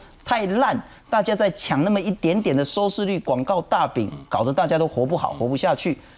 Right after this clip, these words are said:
该倒就让它倒。这一个。第二个呢，要学其他国家用O T T，就 over the top，就是所谓的用网络来播这些影视内容的这部分。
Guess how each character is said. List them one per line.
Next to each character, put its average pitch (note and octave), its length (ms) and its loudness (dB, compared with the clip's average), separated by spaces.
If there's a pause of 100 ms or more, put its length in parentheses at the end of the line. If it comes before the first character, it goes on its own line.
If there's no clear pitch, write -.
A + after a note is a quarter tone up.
(140)
该 G3+ 140 2
倒 - 260 0
就 C3 120 2
让 A#2 120 0
它 A2 160 0
倒。 - 220 -4 (160)
这 G#3 140 2
一 G#3 60 2
个。 - 140 0 (360)
第 C#4+ 100 4
二 C4+ 80 4
个 G#3+ 140 0
呢， F#3+ 180 4 (220)
要 A3+ 200 2
学 D3+ 280 0
其 D3 280 0
他 G3 200 0
国 D#3 180 0
家 D3+ 300 0
用 D#3+ 220 2
O F3+ 140 2
T F3+ 200 -4
T， D3 120 -2
就 C3+ 180 0
over B2+ 200 0
the A2+ 100 -2
top， - 300 -6
就 - 100 -8
是 A2+ 140 -6
所 G#2 160 -4
谓 G#2 80 0
的 G#2+ 80 -2
用 B2+ 220 0
网 A2 180 2
络 C#3 140 2
来 B2 100 4
播 C3+ 180 -2
这 C3+ 120 -2
些 C#3 120 -2
影 F#2 160 -4
视 A2+ 180 0
内 D3 180 2
容 G2+ 180 0
的 G#2 80 -2
这 D#3 140 -2
部 D3+ 200 0
分。 C#3+ 160 0